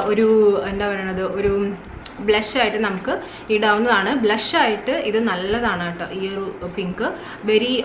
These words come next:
ഒരു, ആ, എന്താ നമ്മുടെ ഇങ്ങനെ ഭയങ്കര നാച്ചുറൽ ആയിട്ട് നമുക്ക് ബ്ലഷിങ് എഫക്റ്റ് തരുന്ന ഒരാളാണ് ഈ ഒരു പിങ്ക് എന്ന് പറയുന്നത്. ഞാനിപ്പോ കഴിഞ്ഞ ദിവസം, ആ, ഒരു പാർട്ടി ഉണ്ടായിരുന്നു. അപ്പൊ അതിലിട്ടപ്പോ ഭയങ്കരമായിട്ട് എനിക്ക് ഇഷ്ടപ്പെട്ടു കേട്ടോ. ഈ ഒരു പിങ്ക് എനിക്ക് നന്നായിട്ട് ഇഷ്ടപ്പെട്ടു.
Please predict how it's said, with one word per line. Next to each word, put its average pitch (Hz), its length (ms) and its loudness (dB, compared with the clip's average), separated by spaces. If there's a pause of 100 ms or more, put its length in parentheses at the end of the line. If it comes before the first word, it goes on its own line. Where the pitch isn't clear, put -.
ഒരു, 247 140 4 (320)
ആ, - 20 4 (680)
എന്താ 277 160 2 (120)
നമ്മുടെ 277 280 6
ഇങ്ങനെ 285 200 4 (460)
ഭയങ്കര 294 600 4 (100)
നാച്ചുറൽ 254 640 2
ആയിട്ട് 254 300 0 (200)
നമുക്ക് 233 240 2 (260)
ബ്ലഷിങ് 226 600 2 (100)
എഫക്റ്റ് 226 380 -4
തരുന്ന 208 260 0
ഒരാളാണ് 185 520 0
ഈ 214 40 -2 (100)
ഒരു 220 140 0
പിങ്ക് 196 240 -2
എന്ന് 202 140 -2
പറയുന്നത്. 185 280 -4 (100)
ഞാനിപ്പോ 226 320 -2
കഴിഞ്ഞ 220 220 0
ദിവസം, 240 240 -2 (440)
ആ, 190 300 -4
ഒരു 214 120 2 (100)
പാർട്ടി 202 340 0
ഉണ്ടായിരുന്നു. 180 360 -2
അപ്പൊ 196 140 -6
അതിലിട്ടപ്പോ 202 520 -4
ഭയങ്കരമായിട്ട് 208 580 -4
എനിക്ക് 196 200 -6
ഇഷ്ടപ്പെട്ടു 165 380 -6
കേട്ടോ. 165 240 -8 (180)
ഈ - 100 -4
ഒരു 180 140 -6
പിങ്ക് 180 260 -4 (200)
എനിക്ക് 190 260 -8
നന്നായിട്ട് 185 420 -6
ഇഷ്ടപ്പെട്ടു. - 400 -10